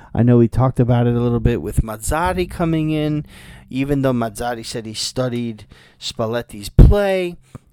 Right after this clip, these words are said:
even though Mazzarri said he'd honor Spalletti's style, uh, I think there was no other choice, and this was the perfect opportunity to do it in. Now, you know, yes, because of the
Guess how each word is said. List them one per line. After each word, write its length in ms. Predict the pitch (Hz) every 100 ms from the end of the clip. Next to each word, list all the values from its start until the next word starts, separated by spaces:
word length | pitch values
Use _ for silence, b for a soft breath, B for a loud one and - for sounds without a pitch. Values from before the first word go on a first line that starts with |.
| -
even 320 | 156 147 143
though 120 | 135
Mazzarri 500 | 120 113 107 123 123
said 180 | - 120
he'd 200 | 113 107 -
honor 280 | 123 123
Spalletti's 600 | 113 - 110 110 - 104
style, 720 | - - 180 190 170 165 156 - b b b b b
uh, 260 | - 101 90 -
I 260 | 127 151
think 280 | 180 208 202
there 140 | - 135
was 200 | 120 110
no 240 | 113 107
other 180 | 123 147
choice, 400 | - 156 160 131 -
and 340 | 117 107 104
this 320 | 123 156 -
was 180 | 175 143
the 120 | 123
perfect 560 | - - 113 - 147 -
opportunity 760 | 143 - 160 - 131 113 117
to 120 | 127 147
do 260 | 165 185
it 140 | 110 -
in. 300 | 98 87 92 b b b b
Now, 480 | 110 110 104 101 - b b b b
you 180 | 107 123
know, 320 | 104 95 - - _ _
yes, 800 | - 113 135 147 - - - - - 120
because 460 | 127 - 170 190
of 220 | 196 160
the 500 | 143 143 139 135 117